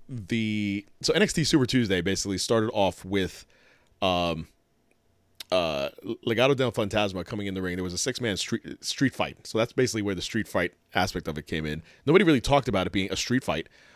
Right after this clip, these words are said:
Um, other than the fact that they had a forklift come into the side of the ring and Swerve Scott and, uh, uh, Fandango basically jump off of this thing onto, uh, Fantasma. And,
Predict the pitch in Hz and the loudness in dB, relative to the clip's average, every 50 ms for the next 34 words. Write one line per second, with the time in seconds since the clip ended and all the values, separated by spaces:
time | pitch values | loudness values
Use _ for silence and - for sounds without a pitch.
0 | - - - 98 98 95 92 92 90 82 82 82 _ _ _ _ _ _ _ _ | -20 -8 -2 0 2 2 2 2 0 -2 -4 -8 _ _ _ _ _ _ _ _
1 | _ _ _ _ _ - 127 135 156 151 135 123 113 - 135 127 113 - 120 113 | _ _ _ _ _ -2 0 2 2 2 0 0 2 2 2 2 2 2 2 2
2 | 104 101 - - 151 113 113 104 120 117 113 - - - 160 185 - 156 156 - | 2 2 0 -2 -2 0 0 2 2 2 0 0 0 0 0 0 2 2 0 0
3 | - - 147 127 127 123 113 - 117 101 - - 135 120 131 139 113 113 104 123 | 0 0 0 0 0 -2 -2 -4 -6 -4 0 2 4 4 4 4 2 0 0 0
4 | 131 110 92 90 98 - - 107 101 98 95 95 92 92 92 90 - - - - | 0 0 0 -2 -4 -4 -2 -2 0 0 0 0 -2 -4 -6 -8 -10 -10 -8 -8
5 | - - 131 139 170 160 - - - 147 135 135 131 - - - 113 113 110 107 | -6 -2 0 0 0 0 -2 -2 0 2 2 2 2 0 -2 -2 -2 0 0 0
6 | 107 107 107 107 95 - - 113 104 101 98 95 92 92 90 - _ _ _ _ | -2 -2 -4 -6 -8 -8 -6 -4 -4 -2 -2 -4 -4 -6 -6 -8 _ _ _ _
7 | _ _ _ _ - - 92 87 - - 104 98 92 123 160 190 131 82 64 - | _ _ _ _ -8 -6 -6 -4 -2 -2 -2 2 2 2 4 4 2 -2 -2 -4
8 | - - _ _ _ _ _ _ _ _ - 120 113 - 120 104 90 - 139 127 | -8 -14 _ _ _ _ _ _ _ _ -4 -2 0 0 -2 0 0 -2 -2 0
9 | - - 139 156 131 110 90 85 - - 90 78 76 80 78 _ _ _ - 95 | 2 2 2 2 2 0 -4 -4 -2 0 -2 -2 -2 -6 -12 _ _ _ -2 0
10 | 98 107 110 98 - - 117 101 90 90 90 - - _ _ _ _ _ _ _ | 0 2 0 0 -2 0 0 2 2 0 -2 -4 -8 _ _ _ _ _ _ _
11 | _ _ _ _ - - 92 90 87 87 87 - - 123 113 104 180 180 175 101 | _ _ _ _ -6 -4 -4 -2 -2 -2 -2 -2 -2 -2 0 2 4 4 4 2
12 | 87 69 69 - - 107 104 98 98 95 95 92 82 - - | -2 -6 -6 -2 0 0 2 2 0 -2 -2 -4 -4 -6 -6